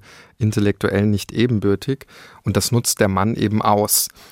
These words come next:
Einen rechtlichen Beistand hat die Schwägelin auch nicht. Im Grunde wird, wie so oft bei damaligen Hexenprozessen, die Notlage, ja die Verzweiflung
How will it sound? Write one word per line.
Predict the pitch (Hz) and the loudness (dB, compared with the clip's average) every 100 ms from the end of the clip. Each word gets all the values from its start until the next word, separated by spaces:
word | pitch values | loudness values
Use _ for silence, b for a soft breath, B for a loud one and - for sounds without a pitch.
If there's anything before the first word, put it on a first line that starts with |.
| B - | B -2
Einen | 104 101 | 0 0
rechtlichen | 98 135 - 139 - 110 98 | 0 -2 0 -4 -2 -4 -2
Beistand | 104 135 - 139 | 0 2 0 0
hat | 117 | 0
die | 110 | -2
Schwägelin | - 113 107 104 - | -2 -2 -2 -4 -2
auch | - 135 - 113 | 2 2 0 -2
nicht. | 135 - - B B B B B | -2 -2 -12 B B B B B
Im | 110 107 | -2 -2
Grunde | - 117 156 165 104 | -2 0 2 2 2
wird, | 120 160 - 113 | 0 0 -2 -4
wie | |
so | 101 90 | -2 -2
oft | 135 - | -4 0
bei | 101 | 0
damaligen | 101 107 101 101 104 | 2 0 0 0 -2
Hexenprozessen, | 104 107 - 113 - - 110 107 131 135 B B B - | -2 -4 -2 -4 -4 -4 -2 -2 -2 -6 B B B -2
die | 104 | 2
Notlage, | 110 165 - 117 120 117 | 2 2 2 2 4 2
ja | 107 104 | 0 0
die | 107 | -2
Verzweiflung | - 101 - - 104 147 - 139 135 139 | -2 -2 -4 0 2 2 0 -2 -2 -6